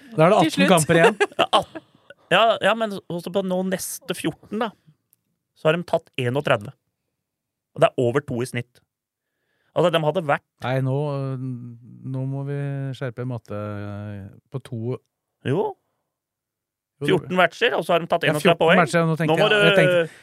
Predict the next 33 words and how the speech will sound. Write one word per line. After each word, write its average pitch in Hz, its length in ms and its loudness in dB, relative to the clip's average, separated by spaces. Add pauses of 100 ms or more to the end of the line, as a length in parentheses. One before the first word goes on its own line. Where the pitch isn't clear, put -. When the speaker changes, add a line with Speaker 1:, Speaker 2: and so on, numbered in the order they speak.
(180)
Speaker 1:
jeg 151 80 -4
tenkte, 156 260 -2
Speaker 3:
skal 175 100 6
du 175 60 6
ha 165 100 8
en 147 80 2
skolepenga, 143 440 0
eller? 415 200 -2
Speaker 1:
jeg 143 80 -2
tenkte 156 260 0
atten 156 220 -4
igjen, 156 80 2
Speaker 3:
Nei, 175 80 4
Speaker 1:
da. 180 80 2
Speaker 3:
nå 170 80 2
må 180 80 0
du 175 60 2
opp - 100 -2
i 151 60 0
ring 117 100 -2
her. 117 140 2 (180)
Speaker 1:
Jeg 143 100 0
sa 165 140 -2
atten, 131 140 -2
Speaker 3:
Ja. 117 100 2
Speaker 1:
jeg 156 100 2
tenkte 156 300 2
atten. 147 260 -4 (300)
Speaker 2:
Dette 233 240 4
har 240 100 4
Blakkaren 233 460 2
øvd 214 380 2
på 285 120 4